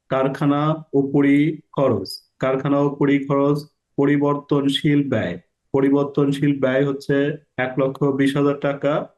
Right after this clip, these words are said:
এই কারখানা ও পরি ব্যয়, কারখানা ও পরি ব্যয়ের মধ্যে একটি পরিবর্তনশীল ব্যয় রয়েছে এক লক্ষ বিশ হাজার টাকা এবং একটি স্থায়ী ব্যয় রয়েছে ছিয়ানব্বই হাজার টাকা। বছরের মোট বাজারজাতকরণ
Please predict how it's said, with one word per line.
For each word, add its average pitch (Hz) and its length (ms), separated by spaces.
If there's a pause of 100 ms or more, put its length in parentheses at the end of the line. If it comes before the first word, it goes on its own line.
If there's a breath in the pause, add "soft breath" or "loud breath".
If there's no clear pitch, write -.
(240)
এই 131 100
কারখানা 139 560
ও 143 80
পরি 143 320
ব্যয়, 139 420 (260)
কারখানা 139 360
ও 139 60
পরি 143 240
ব্যয়ের 139 240
মধ্যে 143 480 (300)
একটি 131 240
পরিবর্তনশীল 143 880
ব্যয় 135 240
রয়েছে 143 520 (160)
এক 131 220
লক্ষ 139 240
বিশ 139 280
হাজার 139 260
টাকা 147 520 (260)
এবং 135 380
একটি 135 320
স্থায়ী 139 440
ব্যয় 143 220
রয়েছে 143 460 (200)
ছিয়ানব্বই 139 680
হাজার 139 420 (160)
টাকা। 107 400 (1200)
বছরের 135 720 (160)
মোট 143 460 (120)
বাজারজাতকরণ 143 1080